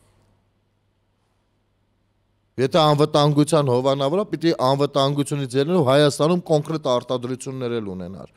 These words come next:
Ոչ թե այնքան պահեր այդպես չորացներ, մինչև փլուզվեին, քանդվեին այդ շենքերը, որպեսզի միջի արմատուրեկն էլ տանեին, ծախեին։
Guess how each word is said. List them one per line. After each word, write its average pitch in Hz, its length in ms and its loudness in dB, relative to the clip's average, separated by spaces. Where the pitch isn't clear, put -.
Ոչ 165 200 4
թե 135 180 2
այնքան 165 800 2
պահեր 147 500 4
այդպես 143 320 0
չորացներ, 143 480 0
մինչև 143 320 2
փլուզվեին, 156 720 4
քանդվեին 139 720 -2
այդ 165 160 -4
շենքերը, 190 420 -4
որպեսզի 151 480 2
միջի 147 260 4
արմատուրեկն 123 800 0
էլ 107 100 -10
տանեին, 92 460 -6
ծախեին։ 87 480 -10